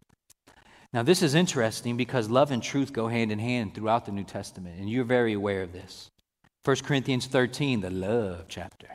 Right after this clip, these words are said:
Every wedding you've been to probably quotes or alludes to this text in some way, shape, or form. "Love is patient," the Apostle Paul writes.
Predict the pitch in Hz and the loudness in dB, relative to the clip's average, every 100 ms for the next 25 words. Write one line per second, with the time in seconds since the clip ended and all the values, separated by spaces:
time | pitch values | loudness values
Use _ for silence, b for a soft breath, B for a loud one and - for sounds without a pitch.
0 | _ _ b b b b _ 117 120 123 | _ _ b b b b _ 0 2 4
1 | 127 127 131 123 143 143 175 170 139 123 | 4 4 2 4 6 4 2 2 4 4
2 | 120 120 107 147 143 131 120 117 143 143 | 2 -2 0 2 2 2 0 4 4 4
3 | - 143 135 - 151 185 - 107 101 131 | -4 -4 -4 2 4 4 -4 -8 -4 -2
4 | 120 120 113 113 107 98 110 110 - - | 2 0 2 -2 -2 -8 -6 -8 -10 -20
5 | B B B B B 131 156 165 - 160 | B B B B B 6 8 6 2 4
6 | 160 175 160 139 135 143 139 131 139 139 | 4 0 -2 -2 2 2 2 0 0 0
7 | 139 135 - - | 0 -4 -8 -18